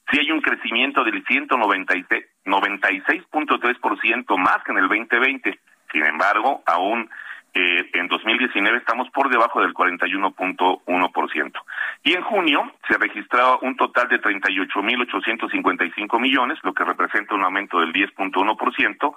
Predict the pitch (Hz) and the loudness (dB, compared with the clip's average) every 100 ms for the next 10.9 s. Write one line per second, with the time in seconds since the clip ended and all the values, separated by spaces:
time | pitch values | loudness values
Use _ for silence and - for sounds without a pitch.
0 | - - - 95 - 98 - 95 92 107 | -8 -12 -6 -6 -4 -4 0 0 2 0
1 | 110 104 117 - 151 135 196 - - - | 0 0 0 2 2 4 2 -2 -12 -16
2 | - 135 156 147 - - - 147 190 226 | 0 2 2 0 -10 -6 0 2 2 0
3 | 240 208 131 - 113 107 107 - 131 147 | 0 2 2 2 0 0 -2 0 -2 -2
4 | - 139 143 127 - - 107 104 127 123 | -2 -2 0 0 0 0 -2 0 -2 0
5 | 104 113 208 - 127 107 117 135 151 143 | 2 2 2 0 -4 0 -2 0 0 0
6 | 113 131 190 - - - - 120 143 139 | -2 -4 -6 -8 -20 -20 -6 0 2 4
7 | 113 113 123 160 90 92 120 113 95 92 | 4 2 2 0 0 0 -2 0 2 2
8 | 113 123 131 127 113 104 110 - - - | 2 0 0 2 2 2 -2 -8 -20 -10
9 | - 101 - 104 127 123 - 120 110 98 | -4 -2 0 0 0 -2 -2 -4 -2 0
10 | 113 117 95 87 - 107 107 110 101 | -2 -2 -6 -4 -2 -2 0 0 0